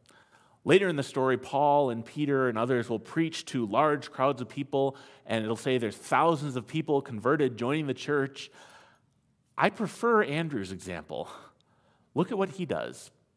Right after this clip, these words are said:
John one, verse forty. "One of the two who heard John speak and followed him," that is, followed Jesus, "was Andrew, Simon Peter's brother."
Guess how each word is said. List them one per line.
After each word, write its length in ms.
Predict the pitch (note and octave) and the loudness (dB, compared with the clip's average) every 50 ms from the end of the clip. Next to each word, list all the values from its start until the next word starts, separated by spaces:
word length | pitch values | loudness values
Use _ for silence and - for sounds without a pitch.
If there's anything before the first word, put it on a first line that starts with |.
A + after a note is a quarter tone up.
| _ _ _ _ _ _ _ _ _ _ _ - _ - | _ _ _ _ _ _ _ _ _ _ _ -20 _ -6
John 280 | - C#3 C3 D#3+ E3+ C3+ | -2 0 0 0 0 2
one, 260 | C#3+ D#3+ D#3+ C#3+ B2+ | 2 2 2 2 2
verse 200 | A#2 A#2+ A#2+ - | 0 0 -2 -2
forty. 400 | - - C#3 A#2 G2+ F#2+ D2+ - - - _ _ _ - - _ _ _ _ _ _ _ _ | -4 -2 -2 0 0 -4 -8 -8 -14 -20 _ _ _ -20 -20 _ _ _ _ _ _ _ _
"One 220 | - G#2+ C#3 F#3 | -2 2 2 2
of 120 | A#3 A3 F#3 | 2 2 0
the 60 | F3+ | -2
two 360 | - - - C3+ A#2 A#2+ D3 | -2 0 -2 -2 0 0 -2
who 160 | C#3 D3 C#3 | -2 -2 -2
heard 260 | - F#2 A#2+ C3 B2+ A#2 | 0 2 0 0 0 0
John 240 | A2 G#2 A#2 C#3 | -2 -4 -4 -4
speak 340 | C#3 - - - F#2 F#2+ - | -6 -10 -6 -6 -6 -6 -6
and 140 | - A2+ G#2 | -8 -8 0
followed 300 | - A#2+ G#2+ G2 F2+ F2 | 2 2 2 2 0 -2
him," 260 | - F#2 D#2+ F#2+ G#2 - | -6 -10 -10 -10 -10 -10
that 120 | - D#2+ | -8 -6
is, 220 | F2+ F2+ F2 - _ _ _ | -6 -8 -8 -12 _ _ _
followed 320 | - F#2+ F2+ G#2+ B2 A2+ | -4 0 0 0 0 0
Jesus, 480 | F#2+ G2 F2 D#2+ - F2+ B2 - - - _ - - - _ _ _ _ _ _ _ _ | -4 -10 -12 -8 -4 -6 -6 -6 -8 -20 _ -20 -20 -20 _ _ _ _ _ _ _ _
"was 180 | - B2 C3+ - | 2 2 2 2
Andrew, 520 | - D#3+ F#3 F#3+ D#3+ G#2 E2 E2 C#2 A1 - - _ _ _ _ _ _ _ _ | -2 -4 -4 -4 -4 -6 -6 -6 -8 -8 -10 -16 _ _ _ _ _ _ _ _
Simon 480 | - - - B2+ C3 C#3+ C#3+ D3+ D3 C3+ | -20 -6 -4 -2 -2 -2 -2 -4 -8 -8
Peter's 460 | - - - C3 B2 C3 B2+ A#2 - | -10 -6 -6 -4 -2 -2 -4 -4 -6
brother." 500 | - - A#2+ B2 A#2+ - C2 B1+ C2 - | -2 0 0 0 0 -2 -8 -10 -10 -14